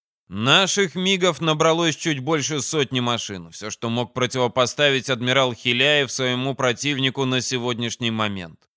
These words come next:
В дивизии русских не имелось авианосца, пусть даже такого легкого, как "Индепенденс". Как раз данный авианосец в соединении с палубниками дредноутов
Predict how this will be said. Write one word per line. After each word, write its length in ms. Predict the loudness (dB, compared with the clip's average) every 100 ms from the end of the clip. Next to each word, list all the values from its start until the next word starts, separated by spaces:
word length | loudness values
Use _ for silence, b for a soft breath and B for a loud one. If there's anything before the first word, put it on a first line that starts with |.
| _ _ _ _ -10
В 220 | -6 -2
дивизии 540 | 0 2 2 2 4
русских 600 | 4 2 0 0 -2 -2
не 280 | 0 2 4
имелось 420 | 4 2 2 2
авианосца, 840 | 2 4 4 2 0 -2 -4 -4 -2
пусть 320 | -2 -4 2
даже 320 | 2 4 2
такого 440 | 0 0 0 2 4
легкого, 600 | 4 2 0 0 2 2
как 280 | 0 0
"Индепенденс". 1040 | -2 -2 -4 0 0 0 -4 -10 -12 -14 -16 _ _ _ -4
Как 140 | 2
раз 320 | 4 4 0
данный 600 | 4 6 6 4 2 4
авианосец 800 | 6 6 4 2 0 0 -2 -6
в 60 | -6
соединении 720 | -2 0 2 2 2 2 2
с 140 | 0
палубниками 720 | 0 2 2 0 -2 0 0 0
дредноутов 760 | 0 -2 2 2 2 -2 -8